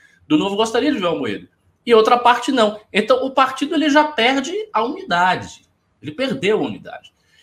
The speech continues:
Agora, é, também é preciso dizer: o, o Amoedo perdeu uma batalha importante pra ele, que era a batalha de unificar o partido. Ele perdeu essa batalha.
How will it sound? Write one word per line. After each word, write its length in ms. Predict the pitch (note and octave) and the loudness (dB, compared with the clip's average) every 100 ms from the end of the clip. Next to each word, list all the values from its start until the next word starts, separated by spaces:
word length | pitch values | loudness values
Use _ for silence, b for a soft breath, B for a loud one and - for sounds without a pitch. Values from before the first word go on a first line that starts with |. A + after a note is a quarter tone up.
| b b _ | b b _
Agora, 460 | C3 B2+ B2 C3+ D#3 | 0 0 2 4 4
é, 40 | |
também 320 | D#3+ - G3+ | 2 0 0
é 40 | B3 | 0
preciso 320 | C#4 C4 A#3+ | -4 -6 -8
dizer: 580 | D#4 F#3+ E3 D3+ - - _ _ _ _ | -6 -4 -2 -2 -4 -12 _ _ _ _
o, 380 | D3 D#3+ D#3 D#3 | 2 2 2 2
o 60 | |
Amoedo 640 | E3 F3 E3+ G#3+ A#3+ A3 - - _ _ - | 2 2 4 4 4 0 -6 -20 _ _ 2
perdeu 920 | A3 F3 D3+ E3 D#3+ F#3 C4 D#4+ - _ _ _ _ _ _ _ _ | 2 2 -4 0 2 2 -4 -12 -18 _ _ _ _ _ _ _ _
uma 220 | F#3 E3 | -4 -2
batalha 580 | E3 A3 - C3+ D#3 G#3+ | 2 0 2 0 0 -4
importante 520 | C4+ C4 - F3 G3 | -8 -10 -12 -16 -14
pra 160 | - F2 | -14 -14
ele, 160 | E3 _ _ _ _ _ _ _ | -16 _ _ _ _ _ _ _
que 140 | - | -8
era 160 | A2+ A2+ | -4 -2
a 40 | |
batalha 360 | C#3+ D#3 C3+ D#3 | 0 0 -2 -6
de 80 | F3+ | -8
unificar 460 | G3 G#3 G#3+ - | -12 -14 -16 -14
o 40 | G#3+ | -12
partido. 300 | D4 - B2 | -12 -12 -14
Ele 80 | - | -8
perdeu 260 | C#4 B3 | -6 -4
essa 140 | F#3+ - | -6 -8
batalha. 340 | - - | -18 -20